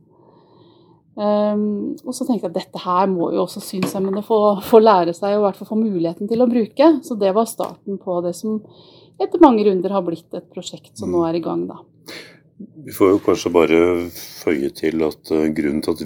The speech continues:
Speaker 2: vi fire som er i rommet her nå sitter og snakker om det, er at vi er på et kurs som også er en del av dette prosjektet.
Speaker 1: Mhm.
Speaker 2: Mm.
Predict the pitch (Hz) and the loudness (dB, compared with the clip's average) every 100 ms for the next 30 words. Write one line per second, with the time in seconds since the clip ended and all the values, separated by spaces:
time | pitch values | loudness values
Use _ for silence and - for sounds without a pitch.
0 | 71 73 76 82 85 - _ _ - - | -10 -8 -4 -4 -6 -12 _ _ -16 -4
1 | 85 78 101 95 - 90 87 92 101 95 | 0 2 2 0 -4 -4 -6 -8 -6 -2
2 | 85 80 78 87 87 87 92 90 95 82 | 0 2 2 0 0 -2 -2 -4 -4 -4
3 | 87 - 90 98 90 73 76 80 76 - | -4 -6 -4 2 2 2 0 -2 -2 -6
4 | 95 73 - 80 - 104 110 - - - | -2 -2 -2 -6 -4 -2 0 -2 -6 -8
5 | 92 85 90 82 82 80 82 82 80 87 | -4 -2 0 0 0 0 -2 -2 -4 -8
6 | - - 85 82 - 107 - _ 208 190 | -6 -6 -2 -2 -4 -10 -12 _ -8 -6
7 | 247 302 92 82 | -4 -2 0 -2